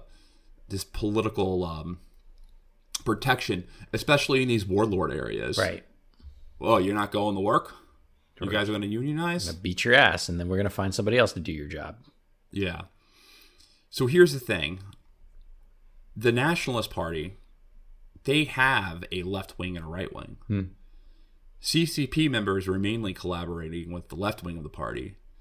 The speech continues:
Speaker 1: And there ends up being a lot of friction between the C C P and the, the right wing of the Nationalist Party.
Speaker 2: Hmm.
Speaker 1: Uh, and, um, things kind of, uh, fracture. The beginning of the fracture between the, the Communist National Party and the Chinese Nationalist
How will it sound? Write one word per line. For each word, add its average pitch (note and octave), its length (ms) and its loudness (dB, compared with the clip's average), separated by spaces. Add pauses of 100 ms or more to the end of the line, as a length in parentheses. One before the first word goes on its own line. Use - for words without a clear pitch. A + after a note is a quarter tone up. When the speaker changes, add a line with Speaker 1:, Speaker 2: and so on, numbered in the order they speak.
(800)
Speaker 1:
And A2 100 0
there A#2+ 100 4
ends C#3 140 2
up B2+ 100 0
being A#2 200 2
a G#2 40 -2
lot G2+ 160 6
of C#2 120 -2
friction C3+ 420 0
between G2 320 -2
the F#2+ 60 -2
C G2 200 0
C F2+ 160 -2
P F2+ 440 -4
and E2+ 400 -10
the, D2+ 380 -10
the F2 80 -8
right F#2+ 260 -4
wing F#2 180 -6
of E2+ 80 -10
the E2+ 80 -10
Nationalist F2 500 -8
Party. D#2+ 380 -8 (100)
Speaker 2:
Hmm. F#2+ 140 -4 (760)
Speaker 1:
Uh, G2+ 260 0 (100)
and, G2+ 360 -2
um, F2+ 380 -6
things D3+ 400 0
kind B2 400 -4
of, F#2+ 340 -2
uh, - 100 -12 (200)
fracture. F2+ 920 0 (180)
The G#2 100 -6
beginning C#3 320 0
of C3+ 80 2
the A2 80 -6
fracture G2+ 500 0
between F2 520 -6
the, E2+ 160 -6
the F2+ 100 -10
Communist F#2 480 -6
National F2 380 -8
Party F2 380 -4
and E2+ 100 -8
the F2 40 -8
Chinese F2 460 -8
Nationalist D#2+ 760 -10